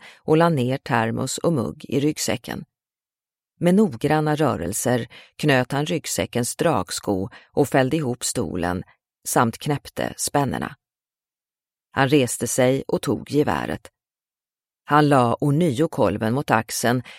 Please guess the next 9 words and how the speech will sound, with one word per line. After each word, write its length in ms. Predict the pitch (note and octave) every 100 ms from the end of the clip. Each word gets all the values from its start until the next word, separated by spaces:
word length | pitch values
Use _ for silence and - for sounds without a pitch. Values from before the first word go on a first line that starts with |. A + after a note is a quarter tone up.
| -
och 200 | - G#3
innan 280 | F#3+ C3+
han 140 | D3 E3+
lutade 380 | G3+ - C3 D#3+
kinden 520 | - A2+ B2 A#2+ B2
mot 140 | B2+
det 100 | C3+
mjuka 480 | C3+ F3+ A#2 - C3+
träet 560 | - G2 F2+ G2+ -